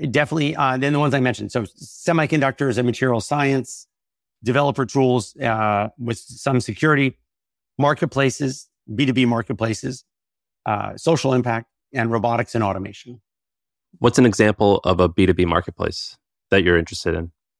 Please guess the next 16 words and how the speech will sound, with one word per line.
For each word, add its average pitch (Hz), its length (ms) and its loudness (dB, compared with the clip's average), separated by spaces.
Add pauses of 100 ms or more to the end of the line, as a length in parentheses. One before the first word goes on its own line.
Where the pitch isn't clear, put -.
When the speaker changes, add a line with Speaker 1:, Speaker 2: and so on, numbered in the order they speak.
(140)
Speaker 1:
Yeah. 147 180 2
So 156 120 0
we 156 280 0 (420)
invest, 147 460 2
we 151 340 0
have 131 240 -2
done 143 160 2
a 127 60 2
deep 139 340 0
dive 139 400 0
into 135 320 -2
the 117 80 2
maritime 120 800 0
industry. - 520 -10 (920)
So 110 140 -2
shipping, - 480 -2